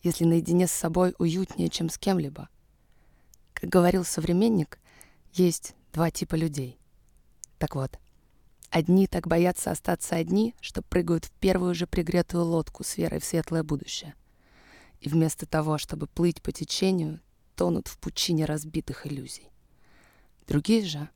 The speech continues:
обладают целой вселенной внутри себя и не нуждаются в чьем-то присутствии рядом.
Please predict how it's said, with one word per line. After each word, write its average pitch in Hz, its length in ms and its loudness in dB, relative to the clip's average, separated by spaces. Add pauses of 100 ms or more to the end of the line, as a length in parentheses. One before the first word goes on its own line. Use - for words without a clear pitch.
(520)
обладают 165 440 2
целой 175 260 0
вселенной 180 480 2
внутри 151 340 -8
себя 147 400 -12 (640)
и 160 60 2
не 160 60 6
нуждаются 170 640 -2
в - 60 -14
чьем-то 147 360 -6
присутствии - 600 -10
рядом. 143 400 -10